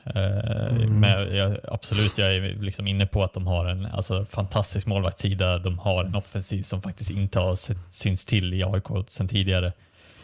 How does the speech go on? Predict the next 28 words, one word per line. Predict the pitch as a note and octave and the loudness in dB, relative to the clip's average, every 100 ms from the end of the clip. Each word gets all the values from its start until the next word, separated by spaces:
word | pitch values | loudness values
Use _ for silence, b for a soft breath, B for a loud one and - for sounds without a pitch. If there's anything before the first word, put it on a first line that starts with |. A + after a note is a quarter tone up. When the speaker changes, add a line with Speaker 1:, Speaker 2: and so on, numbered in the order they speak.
| B B | B B
Speaker 1:
Så | - | 0
att, | G2+ | 4
Speaker 2:
Nej, | B2 A#2 | 6 6
men | A2+ | 6
sen | G#2 G#2+ | 6 6
Speaker 1:
eh, | G#2+ | 8
Speaker 2:
har | A2 | 6
de | G2 F2 | 4 0
ju | |
också | F2+ - F#2+ | -4 -6 -6
en | G2 | -6
tränare | - G2+ G2 A2+ G#2 | -2 0 2 2 0
som | F#2+ G#2 | 0 0
man | F#2+ | 2
har | F#2 | 2
valt | F#2 F2 | 2 0
att | F2 - | -2 0
satsa | G2+ - A2 | -2 0 -2
på, | F#2+ F2 | 0 -2
som | - G2 F#2 | 0 0 2
nu | F2+ | 4
Speaker 1:
Mm. | A2+ | 4
Speaker 2:
också | F#2+ F#2 | 4 2
börjar | F#2 F#2 F2+ | 2 2 0
få | - E2+ | 0 0
utvecklingsspelare. | G2+ - A#2+ - F2 - E2 - C2+ F2 | 0 2 -2 0 -4 -2 -4 -2 -2 -2
Alltså, | F#2 | 0
Speaker 1:
Ja. | G2+ G2 F2 | 4 4 4